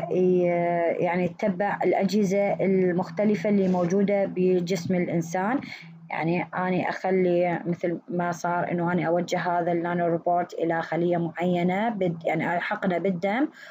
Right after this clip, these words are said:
وبعد ما حقنته بالدم يصير circulation ال-، مجرى الدم، ويروح لخلية معينة، فيقدر ب-، هذا ال-،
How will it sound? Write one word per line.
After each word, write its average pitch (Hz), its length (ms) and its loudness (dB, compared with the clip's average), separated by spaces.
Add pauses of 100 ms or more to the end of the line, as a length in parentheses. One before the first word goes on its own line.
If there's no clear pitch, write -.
(160)
وبعد 190 520 0
ما 196 120 2
حقنته 196 440 0
بالدم 190 340 0
يصير 185 220 -2
circulation 180 760 0
ال-، 175 440 0 (240)
مجرى 180 320 0
الدم، 202 460 0 (300)
ويروح 294 480 4
لخلية 208 680 2
معينة، 160 600 0 (100)
فيقدر 196 500 0 (140)
ب-، 180 460 -2
هذا 185 300 0
ال-، 175 340 2